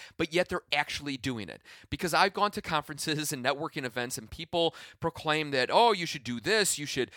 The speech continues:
you know, write this ebook and then have a flow chart and blah, blah, blah." But then if you really look behind their own scenes, or you pull back the curtain,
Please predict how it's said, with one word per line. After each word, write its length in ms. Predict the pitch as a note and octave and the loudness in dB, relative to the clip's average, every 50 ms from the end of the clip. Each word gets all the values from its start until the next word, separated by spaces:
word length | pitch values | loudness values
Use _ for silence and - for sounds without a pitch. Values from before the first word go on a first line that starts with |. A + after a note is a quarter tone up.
| - - - - | -16 -20 -10 -6
you 80 | - D3+ | -2 2
know, 160 | C#3+ C3+ B2+ | 2 2 4
write 240 | B2+ C3+ E3+ G3 - | 4 4 4 4 4
this 160 | D3+ C3 - | 2 -2 -2
ebook 500 | A#2+ A3+ A#3+ G#3 F3 G#3 G#3 G3+ - - | -2 -4 -4 -2 2 2 2 2 2 0
and 100 | C#3+ B2 | -2 -2
then 100 | A#2+ A#2 | -2 -4
have 280 | A#2 C3+ D3 C#3 C3+ B2 | -4 -2 0 0 0 0
a 120 | B2 A2+ | -2 -4
flow 260 | - - G#3+ A3 A3 | -2 -2 0 0 0
chart 280 | G#3+ - - G#3+ G3 F3 | 0 0 0 0 0 0
and 80 | D#3 | 0
blah, 140 | B2+ E3 E3+ | -2 -2 0
blah, 100 | E3 E3 | 0 0
blah." 260 | D#3 E3+ F#3+ F#3+ F#3+ | 0 2 2 2 2
But 180 | F3+ - - C#3 | 2 -2 -4 -6
then 140 | - C#3+ D3 | -4 -4 -4
if 160 | C#3+ - - | -6 -8 -12
you 100 | C#3 C#3 | -14 -14
really 380 | C3 A#2+ C3 D#3 E3+ F3 G#3+ G3 | -10 -6 -6 -6 -6 -6 -8 -6
look 220 | D3+ D3+ D3+ - | -4 -6 -4 -4
behind 400 | - C#3 B2+ C3+ C3+ B2+ A#2+ A2 | -6 -8 -6 -4 -4 -4 -4 -4
their 200 | A#2 A#2 C3+ - | -4 -4 -2 -4
own 180 | - B2+ B2 A#2+ | -4 -6 -4 -4
scenes, 300 | - - B2+ C3+ C3+ - | -4 -4 -4 -6 -8 -8
or 60 | G#2 | -10
you 40 | G2 | -10
pull 200 | - - C3+ A#2+ | -8 -8 -6 -4
back 180 | C3 C3 B2+ | -4 -4 -4
the 60 | - | -6
curtain, 360 | A#2 - D3 E3 G#3 C4 C#4+ | -4 -2 -2 -2 -2 -4 -8